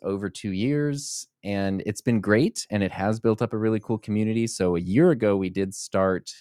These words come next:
a community called Just Create More, which is, like, an online, uh, it's through Mighty Network, so I was gonna say an online network, but it's a space for, like,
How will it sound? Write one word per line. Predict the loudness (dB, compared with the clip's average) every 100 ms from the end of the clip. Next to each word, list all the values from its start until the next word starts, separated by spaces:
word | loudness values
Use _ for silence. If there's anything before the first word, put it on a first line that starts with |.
| _ _
a | -6 -6
community | -4 -4 -2 -4
called | -2 -4
Just | -2 -4 -4
Create | -4 -2
More, | -2 0 0 -2 -8 _ _ _
which | -6 -2
is, | -4 -4
like, | -6 -6
an | -4
online, | -2 0 0 0 0 -2 -4 -10 _ _ _ _ _ _ _ _ _
uh, | -2 -2 -4 -10 -18 -16 -16 -18 -20 _
it's | -10 2
through | 6 8
Mighty | 8 6
Network, | 4 2 0
so | -2
I | -4
was |
gonna | -2
say | -2
an |
online | 0 0 0 -2
network, | -4 -4 -6 -8 _ -20 -20 _
but | 4
it's | 6 6 4
a |
space | -2 0 0 0 -4
for, | -4 0 2 2 0 -4
like, | -6 -6